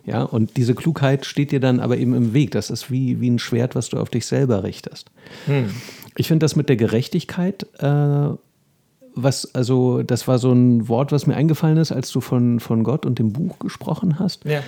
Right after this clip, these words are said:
Speaker 1: Das hat ja auch viel mit Wut zu tun, ne? Also im Grunde ist ja unser Gerechtigkeitsempfinden auch immer gestört.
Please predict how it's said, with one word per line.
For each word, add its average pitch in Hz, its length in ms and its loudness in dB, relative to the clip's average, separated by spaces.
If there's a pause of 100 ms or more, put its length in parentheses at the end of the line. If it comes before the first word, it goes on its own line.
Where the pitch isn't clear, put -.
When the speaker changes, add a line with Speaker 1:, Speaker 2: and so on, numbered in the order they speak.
(140)
Speaker 1:
Das 139 160 2
hat 165 100 2
ja 175 120 2
auch - 140 -2
viel 120 300 4
mit 101 260 4
Wut 117 220 -2
zu - 140 -2
tun, 98 440 0
ne? 127 160 2
Also 120 160 0
im 135 120 4
Grunde 147 240 6
ist 139 160 0
ja 139 80 0
unser 127 160 2
Gerechtigkeitsempfinden 107 1400 -2
auch - 240 -6
immer 101 180 0
gestört. - 640 -6